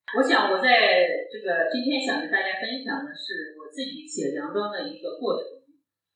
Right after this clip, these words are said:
呃，然后另一方面也想说一下我自己在这么多年以来，呃，写梁庄的一点想法。那首先呢，呃，梁庄是有，现在已经三部了，第一部叫《中国在梁庄》，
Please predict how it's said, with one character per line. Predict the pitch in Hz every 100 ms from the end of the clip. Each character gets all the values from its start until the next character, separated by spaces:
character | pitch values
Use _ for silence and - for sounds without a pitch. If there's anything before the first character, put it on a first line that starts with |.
| _ -
呃， | 254 254
然 | 262
后 | 262
另 | 262 -
一 |
方 | -
面 | 180 170
也 | -
想 | -
说 | - 214
一 | -
下 | 160
我 | 285 285
自 | 277 -
己 | 302 285
在 | 277 - 277 277 277
这 |
么 | 214 -
多 | 539 -
年 | 294
以 | 302 311 277
来， | - 906 - - 539 _ _ _ _
呃， | - - - 285 277 - _ _ _
写 | 175 151
梁 | 156 156
庄 | 190 190
的 | - -
一 |
点 | -
想 | - - - 175
法。 | - - - - _ _ _ _ _
那 | 233
首 | 240 208
先 | 262 285
呢， | 269
呃， | - - - - - 320 - 320 311 302 - 151 - 165
梁 | 180 214
庄 | 254 254
是 | 262 - 160 156 151 160
有， | -
现 | - 254
在 | -
已 | 143
经 | 156
三 | - 233 233
部 | 262 190
了， | 170 - - - _ _
第 |
一 | 285 - - 285
部 | 359
叫 | - 359 -
《中 | 208 208
国 | 180 165
在 | 202 170 -
梁 | 156
庄》， | 175